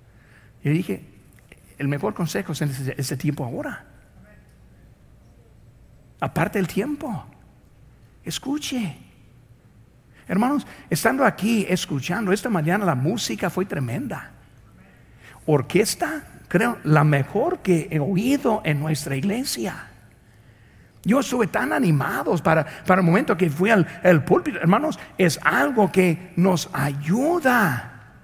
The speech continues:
Y con eso ahora el espíritu, eh, eh, preparado para escuchar la palabra de Dios. Es algo necesario apartar para que podamos curar las necesidades que tenemos en la vida.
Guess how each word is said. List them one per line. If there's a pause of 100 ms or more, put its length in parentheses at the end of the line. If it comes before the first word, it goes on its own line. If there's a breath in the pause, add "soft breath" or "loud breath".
(640 loud breath)
Y
con
eso
ahora
el
espíritu,
eh,
eh,
preparado
para
escuchar
la
palabra
de
Dios. (720 loud breath)
Es
algo
necesario (140)
apartar
para
que
podamos
curar
las
necesidades
que
tenemos
en
la
vida.